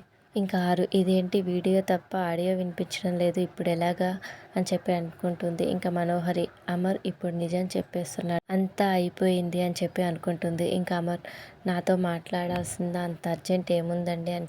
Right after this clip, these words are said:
చెప్పి అంటే ఇంకా రామ్మూర్తి, "ఆ పంచ మీకు ఎక్కడిది బాబు గారు?" అని అంటే ఇంకా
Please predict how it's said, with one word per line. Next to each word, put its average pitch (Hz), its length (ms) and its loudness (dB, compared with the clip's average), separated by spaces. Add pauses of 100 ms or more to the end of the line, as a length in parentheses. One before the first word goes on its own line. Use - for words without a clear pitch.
చెప్పి 165 200 -6
అంటే 165 320 -4
ఇంకా 170 180 -4
రామ్మూర్తి, 170 500 -2
"ఆ 170 120 -4
పంచ 170 340 -4
మీకు 175 240 -4
ఎక్కడిది 170 360 -6
బాబు 165 300 -2
గారు?" 170 220 -2
అని 170 160 -4
అంటే 165 300 -6
ఇంకా 170 240 -4